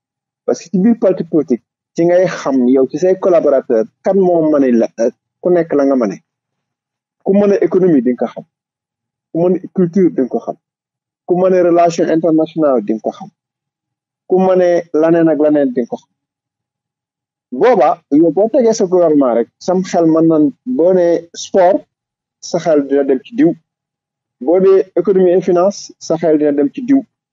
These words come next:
Boo nee diplomatie, sa xel dina dem ci diw. Boo nee laneen ak laneen, sa xel dina dem éducation, sa xel dina dem ci diw. Santé, sa xel dina dem ci diw. Parce que moo tax parti politique moom moo lay jox chance boobu. Léegi nag doo yem foofu,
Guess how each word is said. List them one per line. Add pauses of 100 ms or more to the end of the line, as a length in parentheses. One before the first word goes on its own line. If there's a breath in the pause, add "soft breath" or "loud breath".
(540)
Boo
nee (340)
diplomatie,
sa
xel
dina
dem
ci
diw. (1000)
Boo
nee
laneen
ak
laneen,
sa
xel
dina
dem
éducation,
sa
xel
dina
dem
ci
diw. (640)
Santé,
sa
xel
dina
dem
ci
diw. (140)
Parce
que
moo
tax
parti
politique
moom
moo
lay
jox
chance
boobu. (1080)
Léegi
nag
doo
yem
foofu,